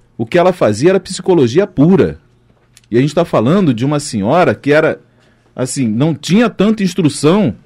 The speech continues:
pra isso não, gente. Mas quando ela botava a, a questão na mão da pessoa, a pessoa tinha que resolver. E a maçã era um veículo. Então,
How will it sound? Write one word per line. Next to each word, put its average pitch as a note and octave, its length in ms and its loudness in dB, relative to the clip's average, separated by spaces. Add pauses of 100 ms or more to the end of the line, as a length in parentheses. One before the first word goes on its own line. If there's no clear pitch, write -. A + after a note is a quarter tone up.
(720)
pra E3 160 0
isso F#3+ 300 2
não, A3 240 2
gente. F2+ 320 -6 (640)
Mas B2+ 280 -2 (320)
quando A#3+ 260 4
ela A#3+ 140 4
botava E3 500 2
a, G#2+ 380 0
a A2+ 40 0
questão A#2+ 360 -2
na G#2+ 140 0
mão E3 280 4
da E3 120 4
pessoa, C3 540 2
a - 40 -4
pessoa D#3 300 -4
tinha F3 160 -4
que F#3+ 120 -2
resolver. G3 460 -2 (1080)
E D#3+ 120 2
a D#3+ 60 4
maçã D#3 480 0
era G3+ 160 0
um A3 40 0
veículo. A#3+ 520 -2 (560)
Então, B3 280 0